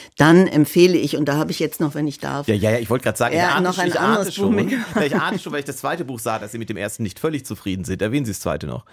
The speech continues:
Speaker 1: Das sind späte Gedichte, die zum ersten Mal auf Deutsch erschienen sind. Ähm, Sylvia Plath, Das Herz steht nicht still. Wir müssen sagen, es gibt ja einen Anlass sozusagen, weil es gibt den neunzigsten Geburtstag von Sylvia Plath jetzt im Oktober. Judith Zander hat die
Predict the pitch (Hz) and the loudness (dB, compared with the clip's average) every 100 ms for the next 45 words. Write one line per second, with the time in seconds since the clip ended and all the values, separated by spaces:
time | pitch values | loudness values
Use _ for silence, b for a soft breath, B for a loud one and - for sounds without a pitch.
0 | B 185 180 208 208 - 196 190 180 170 | B -2 0 0 0 0 -2 -2 -4 -4
1 | 190 - 156 147 147 - 160 156 - 175 | -6 -4 -6 -6 -6 -4 -4 -4 -4 -2
2 | 156 - - 147 151 - - 151 175 165 | -2 -6 -4 -4 -2 -6 -8 -6 -2 0
3 | 151 160 147 143 147 151 151 - - 139 | 2 0 0 0 2 4 2 -4 -6 -2
4 | 139 143 147 139 139 156 139 139 - 143 | 0 0 -2 -2 -6 -6 -4 -4 -6 -6
5 | 160 139 151 - - 156 165 147 170 160 | -4 -2 -4 -4 -4 -2 -2 -2 0 2
6 | 156 151 156 147 151 143 - 165 - 165 | 2 2 0 0 0 -2 -6 -8 -4 -2
7 | 143 - 143 - 143 170 143 131 131 - | -2 -2 -4 -2 0 2 0 -2 -8 -8
8 | 135 131 127 131 131 131 127 - - 147 | -10 -8 -6 -6 -6 -8 -8 -10 -12 -12
9 | - 143 135 131 135 143 143 - 156 - | -10 -6 -4 -4 -8 -10 -12 -8 -8 -8
10 | - 139 143 139 135 131 73 73 - - | -10 -10 -10 -10 -8 -8 -6 -8 -10 -8
11 | - - - - 131 127 - 156 156 147 | -8 -6 -8 -4 -4 -4 -2 2 4 4
12 | 156 147 - 147 165 147 143 151 | 4 2 2 4 6 4 0 -4